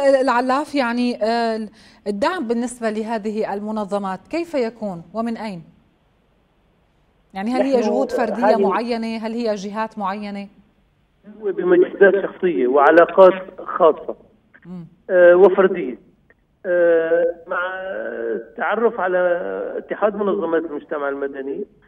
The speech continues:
Speaker 3: بدأت المنظمات تتعلم كيفية تسويق، آه، مشاريعها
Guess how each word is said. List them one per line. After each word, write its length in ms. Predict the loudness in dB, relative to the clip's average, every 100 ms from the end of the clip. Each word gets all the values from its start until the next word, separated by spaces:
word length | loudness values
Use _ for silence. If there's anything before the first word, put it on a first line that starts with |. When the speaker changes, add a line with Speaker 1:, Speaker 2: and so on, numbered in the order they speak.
| _ _ -2
Speaker 3:
بدأت 420 | 2 2 0 -6
المنظمات 840 | -6 -4 -4 -4 -2 0 -2 -2
تتعلم 720 | -8 -4 -2 0 -2 -2 -2 -4
كيفية 540 | -6 -6 -6 -4 -2 -2 -6
تسويق، 680 | -14 -10 -8 -6 -6 -10 _ _ _ _ _ _ _
آه، 220 | 0 2 2
مشاريعها 840 | 0 2 2 4 2 0 -2